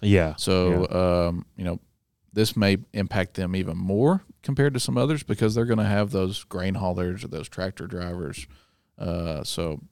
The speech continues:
Speaker 2: that's something to be concerned about, something that here at Farm Bureau we're definitely talking about, not only in the specialty crop division, but across all commodities. Uh, and we're, we're, we're w-, trying to work to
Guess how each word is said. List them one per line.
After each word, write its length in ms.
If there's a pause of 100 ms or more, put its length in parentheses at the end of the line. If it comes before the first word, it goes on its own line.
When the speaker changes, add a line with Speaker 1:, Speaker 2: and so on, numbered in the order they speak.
Speaker 2:
that's 560 (140)
something 300
to 60
be 140
concerned 440
about, 360 (340)
something 300
that 280
here 220
at 80
Farm 200
Bureau 420
we're 180
definitely 300
talking 240
about, 240
not 160
only 160
in 60
the 60
specialty 340
crop 200
division, 380
but 120
across 320
all 140
commodities. 580 (460)
Uh, 480
and 360
we're, 180
we're, 280 (180)
we're 160
w-, 260 (140)
trying 300
to 80
work 480
to 180